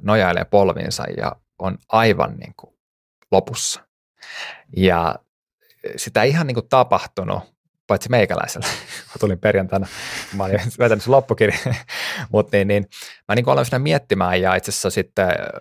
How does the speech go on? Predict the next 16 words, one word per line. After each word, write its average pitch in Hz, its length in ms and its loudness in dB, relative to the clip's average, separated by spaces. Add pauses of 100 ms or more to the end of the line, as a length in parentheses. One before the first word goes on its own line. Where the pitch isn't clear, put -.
(200)
Juha 92 240 -2
sanoikin 98 320 2
hyvin 87 240 2
siinä, 73 320 -2 (120)
siinä, - 400 -6 (100)
että, 95 300 -4 (600)
että - 200 -6
se, 113 180 4
että 95 200 -2
jos 87 140 -2
se 107 60 -4
loppu 117 440 2
esimerkiksi 92 420 -2
on 85 40 -8
semmoinen 90 200 -6
superrankka, - 760 -4